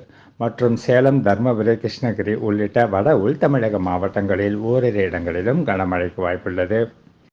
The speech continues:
சென்னை மற்றும் புறநகர் பகுதிகளை பொறுத்தவரை அடுத்த இரண்டு நாட்களுக்கு வானம் ஓரளவு மேகமூட்டத்துடன் காணப்படும்.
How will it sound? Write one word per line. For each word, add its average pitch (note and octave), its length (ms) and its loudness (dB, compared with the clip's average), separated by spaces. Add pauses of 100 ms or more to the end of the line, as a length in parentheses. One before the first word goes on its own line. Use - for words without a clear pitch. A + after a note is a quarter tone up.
(220)
சென்னை G#2+ 360 0
மற்றும் F#2 340 -2
புறநகர் F#2+ 460 0
பகுதிகளை F#2+ 540 0
பொறுத்தவரை G2 680 -2
அடுத்த G#2 380 2
இரண்டு F#2 280 0
நாட்களுக்கு G2 640 -2
வானம் F2 360 -4
ஓரளவு F#2+ 400 -2
மேகமூட்டத்துடன் G2 800 -6
காணப்படும். G#2 760 -2